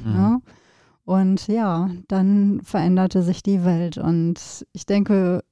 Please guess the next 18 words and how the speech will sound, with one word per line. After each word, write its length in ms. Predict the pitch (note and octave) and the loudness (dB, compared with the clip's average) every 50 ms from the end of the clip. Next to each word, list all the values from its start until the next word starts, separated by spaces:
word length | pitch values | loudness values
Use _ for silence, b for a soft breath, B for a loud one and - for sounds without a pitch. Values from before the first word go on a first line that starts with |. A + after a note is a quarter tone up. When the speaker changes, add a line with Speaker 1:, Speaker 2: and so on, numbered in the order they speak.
| _ _ | _ _
Speaker 2:
ich 140 | - F#3+ F3+ | -4 0 2
weiß 200 | G3+ G3 G3 G3 | 2 4 4 4
nicht, 180 | G#3 G3+ F3+ - | 2 2 2 0
wie 60 | G3 | -4
es 120 | F#3 - | -6 -4
dir 220 | - - G#3+ A3+ G#3 | -2 0 2 2 2
ging, 240 | G3+ G#3+ G#3 G3+ G3 | 2 2 2 2 0
ich 100 | F#3 - | 0 0
war 160 | F#3+ F3 - | 0 0 2
auch 180 | - F#3+ - | 0 0 0
einfach 280 | - D3+ F3+ - - G3 | -2 -4 -4 0 0 0
ein 80 | G3 F3+ | 0 0
paar 200 | - G3 F#3+ F#3+ | 0 0 0 0
Tage 340 | - G#3+ G3 G3 F#3+ F#3+ | 0 0 0 2 2 0
lang 420 | F#3+ F#3 F#3 F#3 F#3 F#3 F#3+ F#3+ F3+ | 0 0 2 2 2 2 2 0 0
wirklich 280 | F#3 F#3+ - G3+ - | -2 -2 -4 -6 -6
völlig 460 | - - G3+ G3+ G#3 G#3 G3 - - - | -4 -4 -2 0 0 0 -2 -4 -6 -8
schreckensstarr 1040 | - - G3 G#3 - A#3 G#3+ G#3 - - - - G3+ F#3+ F#3+ G3 G3 G3 G#3+ | -6 -4 -4 -2 0 0 0 0 -2 -4 -8 -6 -4 -2 -2 -2 -2 -2 -4